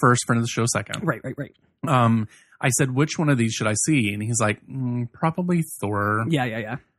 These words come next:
Speaker 1: And I was like, "Okay, buy the ticket. I'm ready for
Speaker 2: Mm-hmm.
Speaker 1: Thor."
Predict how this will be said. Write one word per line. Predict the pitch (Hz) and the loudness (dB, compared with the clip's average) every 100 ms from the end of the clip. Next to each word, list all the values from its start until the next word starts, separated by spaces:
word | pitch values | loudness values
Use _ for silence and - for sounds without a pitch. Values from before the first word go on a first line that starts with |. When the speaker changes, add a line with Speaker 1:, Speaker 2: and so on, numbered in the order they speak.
| _ _ _ - | _ _ _ 0
Speaker 1:
And | 120 110 | 2 4
I | |
was | 113 | 2
like, | 107 - | 0 0
"Okay, | 120 120 98 101 107 _ _ _ _ - | 0 2 0 -2 -8 _ _ _ _ -4
buy | 123 127 | 0 2
the | 127 | 0
ticket. | - 123 120 113 110 | -2 -2 0 -2 -2
I'm | 113 110 | -4 -2
ready | 104 113 | 0 4
for | 190 180 | 6 6
Speaker 2:
Mm-hmm. | |
Speaker 1:
Thor." | 151 139 160 190 | 6 6 4 0